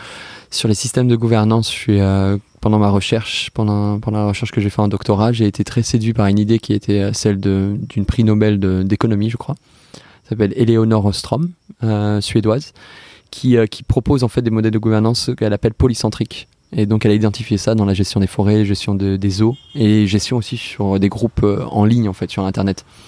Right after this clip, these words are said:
des développeurs, euh, développeurs en ligne. Et en fait, c'est un système où, euh, voilà, tu as des polycentres, donc plusieurs centres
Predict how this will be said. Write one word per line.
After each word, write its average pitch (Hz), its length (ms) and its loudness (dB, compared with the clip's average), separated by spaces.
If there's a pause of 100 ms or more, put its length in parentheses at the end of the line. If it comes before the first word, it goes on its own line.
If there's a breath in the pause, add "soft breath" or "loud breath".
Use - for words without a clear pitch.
(720 loud breath)
des 120 100 0
développeurs, 107 480 2
euh, 107 140 0 (520 loud breath)
développeurs 110 420 0
en 104 60 0
ligne. 107 220 -2 (540 loud breath)
Et 117 40 2
en 120 60 2
fait, 127 220 -2
c'est - 80 0
un 117 60 2
système 131 440 -2
où, 120 180 2
euh, 113 60 2
voilà, 110 220 0
tu - 120 -2
as 110 60 2 (380)
des 120 80 0
polycentres, 110 480 0
donc 104 160 -4
plusieurs 113 420 0
centres - 400 -6